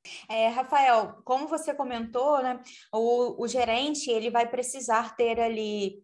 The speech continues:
tanto, ele vai ter que ter um olhar tanto pra parte produtiva, a parte técnica do que tá acontecendo na fábrica, mas também um olhar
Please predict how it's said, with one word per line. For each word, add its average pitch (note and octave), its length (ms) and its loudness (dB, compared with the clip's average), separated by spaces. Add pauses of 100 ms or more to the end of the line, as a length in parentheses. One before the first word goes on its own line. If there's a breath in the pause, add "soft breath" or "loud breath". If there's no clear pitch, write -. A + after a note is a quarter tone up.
tanto, F4 500 0
ele G#3+ 140 0
vai A3+ 120 2
ter C4+ 120 -4
que - 100 -16
ter C#4 80 2
um D4 260 2
olhar A3 480 4
tanto E4+ 280 -2
pra D4+ 160 2
parte A#3+ 720 -2 (260 loud breath)
produtiva, D4+ 760 2
a - 20 4
parte C4+ 320 -2
técnica D4 680 4
do A3+ 80 -6
que - 80 -20
tá A#3 80 0
acontecendo G#3 500 -4
na A#3+ 140 2
fábrica, D4 560 4 (260 loud breath)
mas D#4 300 6
também E4 680 4
um D#4 200 -2
olhar C#4+ 680 6